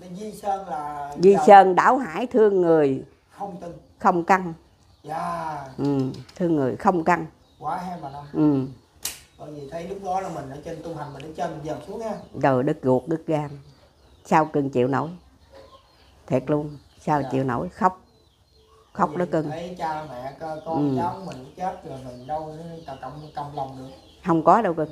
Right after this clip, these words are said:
Speaker 2: cha mẹ cháu con mình không có chết.
Speaker 1: Dạ, dạ
Speaker 2: Bởi
Speaker 1: là
Speaker 2: vì nhất nhân đắc đạo của quyền thân rồi. Còn cô bác anh em ta ở lại đó, người ta không có tu đó, người ta,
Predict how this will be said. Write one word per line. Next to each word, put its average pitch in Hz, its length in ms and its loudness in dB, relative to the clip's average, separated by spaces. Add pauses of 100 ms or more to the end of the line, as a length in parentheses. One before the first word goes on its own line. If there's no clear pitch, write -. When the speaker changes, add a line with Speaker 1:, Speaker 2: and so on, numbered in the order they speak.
(280)
Speaker 2:
cha 156 120 0
mẹ 139 200 -2
cháu 185 200 -4
con 156 280 -2
mình 135 160 -4
không 156 140 -8
có 196 60 -6
chết. 185 200 -4 (680)
Speaker 1:
Dạ, - 120 -18
dạ 151 100 -10
Speaker 2:
Bởi 143 100 6
Speaker 1:
là 170 80 4
Speaker 2:
vì 139 260 4
nhất 185 320 6
nhân 175 280 6
đắc 214 180 2
đạo 147 200 8
của 160 260 8
quyền 143 200 6
thân 160 220 -2
rồi. 156 140 -4 (720)
Còn 131 300 2
cô 165 160 8
bác 180 240 2
anh 165 160 -2
em 151 220 -2
ta - 120 0
ở 135 220 -2
lại 143 280 -4
đó, 170 80 -4
người 170 140 -4
ta 180 60 -6
không 170 160 -6
có 190 60 -4
tu 156 320 2
đó, 175 80 -2
người 160 200 -6
ta, 151 260 -2